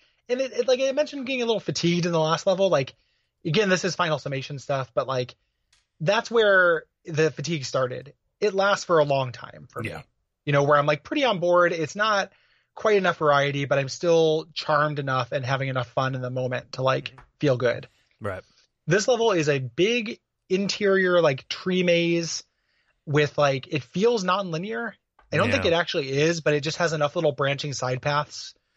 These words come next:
Speaker 1: for, for bullshit.
Speaker 2: Yeah, I
Speaker 1: that,
Speaker 2: don't expect,
Speaker 1: uh,
Speaker 2: like,
Speaker 1: takes
Speaker 2: de-,
Speaker 1: forever.
Speaker 2: dead ends and platformers.
Speaker 1: Yeah,
Speaker 2: You know?
Speaker 1: yeah. And which, which there are, and just a lot of, like, when you're climbing up this tree, which, like,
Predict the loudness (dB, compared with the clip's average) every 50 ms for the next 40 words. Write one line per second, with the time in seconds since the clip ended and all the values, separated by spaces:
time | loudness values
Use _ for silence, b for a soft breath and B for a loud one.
0 | _ _ _ _ _ _ _ 0 0 0 0 0 -2 -4 -2 -2 -2 -2 0 0
1 | 0 0 0 -2 -8 -6 -4 -2 0 2 2 2 2 2 2 2 2 2 2 2
2 | 0 0 0 0 0 0 -2 -2 -2 -4 -4 -4 -4 -4 -6 -6 -4 -2 0 0
3 | -2 -2 _ -10 -16 -12 -6 -2 0 0 0 0 0 -2 -2 -2 -4 -4 -6 -6
4 | -8 -10 -6 -4 -4 -4 -4 -6 -12 -16 -16 -16 -18 -18 -16 -10 -10 -10 -10 -10
5 | _ _ _ _ _ _ _ _ _ _ _ _ -2 0 2 2 2 2 0 -2
6 | -2 -4 -4 -4 -2 -2 -2 -2 -2 -4 0 0 0 0 0 -2 -2 -2 -2 0
7 | -4 -4 -4 -4 -8 -4 -2 0 0 0 0 0 -2 -2 -2 -2 0 -2 -2 0
8 | 0 0 0 0 2 2 0 0 -2 -6 b b b b b b 0 2 2 2
9 | 2 0 0 2 2 2 0 0 -4 -4 -6 -6 -4 -2 0 2 2 2 2 2
10 | 0 0 0 -4